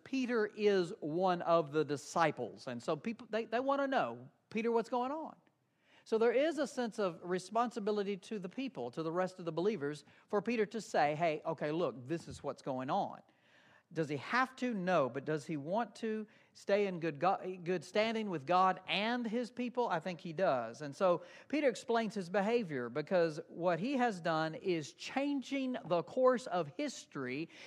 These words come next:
He is making it possible for you and for me to have Christ in our hearts. Look, this is pivotal point in history here. This is it. If, look, if the Jews had kept Jesus, if the Jewish believers had kept Jesus to themselves and said,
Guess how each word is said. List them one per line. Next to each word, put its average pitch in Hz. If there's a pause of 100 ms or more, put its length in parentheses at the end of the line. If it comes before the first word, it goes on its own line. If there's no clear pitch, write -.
He 269
is 196
making 226
it 170
possible 156
for 156
you 220
and 180
for 151
me 180
to 170
have 156
Christ 240
in 208
our 233
hearts. - (840)
Look, 233
this 294
is 233
pivotal 339
point 311
in 202
history 190
here. 131 (200)
This 320
is 247
it. 269 (180)
If, 226 (240)
look, 240
if 208
the 190
Jews 233
had 185
kept 254
Jesus, 156
if 160
the 170
Jewish 220
believers 208
had 170
kept 143
Jesus 247
to 262
themselves 165
and 165
said, 196